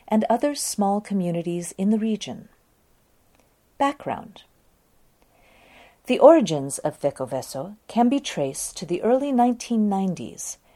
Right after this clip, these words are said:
when a Peace Corps volunteer named Nola White was sent to Honduras to assist with the development of gravity feed water systems in mountain communities in the Northwest.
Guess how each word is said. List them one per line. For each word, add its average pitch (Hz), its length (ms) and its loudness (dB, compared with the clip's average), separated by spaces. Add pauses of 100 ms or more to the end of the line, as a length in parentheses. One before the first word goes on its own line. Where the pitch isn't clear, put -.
(140)
when 175 160 2
a 165 40 -2
Peace 277 320 -6
Corps 214 180 0
volunteer 143 640 -2
named 156 420 -4
Nola 139 340 -6
White - 460 -2 (360)
was 196 180 2
sent 269 280 0
to 254 100 -4
Honduras 156 640 0
to 170 180 -4
assist - 600 -4
with 196 140 -8
the 202 80 -4
development 175 720 0
of 175 200 -4
gravity 175 360 2
feed 240 300 -6
water 190 300 2
systems 143 640 -8
in 175 200 -4
mountain 175 320 -2
communities 151 840 -8
in 165 140 -6
the 160 80 -4
Northwest. - 840 -4